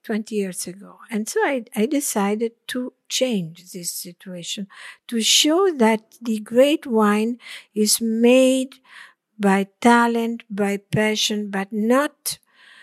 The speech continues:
uh, it doesn't need muscles, strong body. And, uh, we made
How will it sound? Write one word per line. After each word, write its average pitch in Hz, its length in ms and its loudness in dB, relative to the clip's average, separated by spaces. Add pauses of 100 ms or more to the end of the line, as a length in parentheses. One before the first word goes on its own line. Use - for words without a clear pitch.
(380)
uh, 196 680 -6 (520)
it 233 220 2 (160)
doesn't 262 720 2
need 233 640 0 (160)
muscles, 202 920 -4 (180)
strong 220 720 -2
body. 180 540 -6 (180)
And, 214 580 -6
uh, 202 400 -6
we 294 340 0
made 233 580 -2